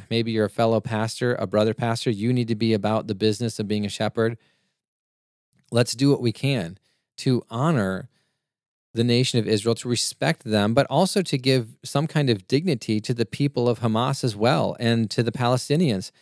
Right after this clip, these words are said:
They're also people who are made in the image of God, and they need a savior. They're not second-class citizens on the world stage. They're not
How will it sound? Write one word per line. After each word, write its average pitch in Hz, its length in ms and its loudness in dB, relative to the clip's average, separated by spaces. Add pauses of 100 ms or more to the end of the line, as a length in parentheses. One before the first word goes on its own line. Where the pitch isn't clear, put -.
(260)
They're 147 320 2
also 127 720 0 (540)
people 139 520 0
who 143 160 0
are 131 120 2
made 160 340 0
in 135 160 -2
the 127 160 0
image 143 320 -2
of 117 120 -6
God, 143 280 -2
and 120 140 -4
they 147 120 0
need 160 180 0
a 143 40 0
savior. 170 640 -4 (840)
They're 143 300 2
not 160 260 -2
second-class 143 1040 -4
citizens 120 680 -2
on 120 80 0
the 127 100 2
world 120 320 4
stage. 156 440 -2
They're 127 120 2
not 147 260 2